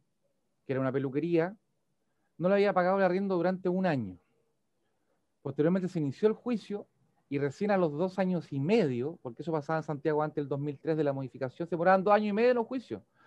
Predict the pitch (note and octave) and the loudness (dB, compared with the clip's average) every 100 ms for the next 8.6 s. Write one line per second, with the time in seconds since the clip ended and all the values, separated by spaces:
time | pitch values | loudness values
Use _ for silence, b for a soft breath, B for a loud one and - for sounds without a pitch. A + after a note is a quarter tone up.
0 | _ _ _ - F#3+ G#3 G3 A3 B3+ C4 | _ _ _ 2 2 4 2 2 2 2
1 | - G#3+ D#3+ D#3+ G3 G3+ F#3 F3+ E3 B2 | 2 2 0 -2 0 2 2 0 -2 -2
2 | F#2+ - F#2 - - - G3 G3 - _ | -6 -12 -20 -18 -12 -2 0 0 -4 _
3 | _ _ _ F#3+ G3 G3 F#3+ F3+ D#3+ F#3 | _ _ _ 0 2 0 -2 -2 0 0
4 | G3+ G3+ E3+ F3 E3 - D#3+ C#3 B2 F2 | 0 -2 0 -2 -2 -2 -4 -2 -4 -6
5 | _ _ _ _ _ _ _ _ _ _ | _ _ _ _ _ _ _ _ _ _
6 | E3 F3+ A#3 C4 A#3+ A3+ G#3+ F#3+ G#3 G#3 | 0 2 2 4 6 6 2 -2 0 0
7 | - G#3 A3+ - - A#3 - A3 A3 A3+ | 2 4 4 0 -4 0 2 2 2 2
8 | A#3+ A#3+ - F3+ G3+ | 2 2 0 -4 -6